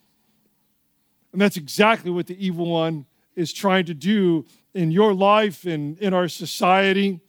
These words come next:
He's trying to go on a journey with you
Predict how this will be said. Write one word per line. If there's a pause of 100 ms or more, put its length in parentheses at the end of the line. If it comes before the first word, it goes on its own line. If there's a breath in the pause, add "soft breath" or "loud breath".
(360 soft breath)
He's
trying
to
go
on
a
journey
with
you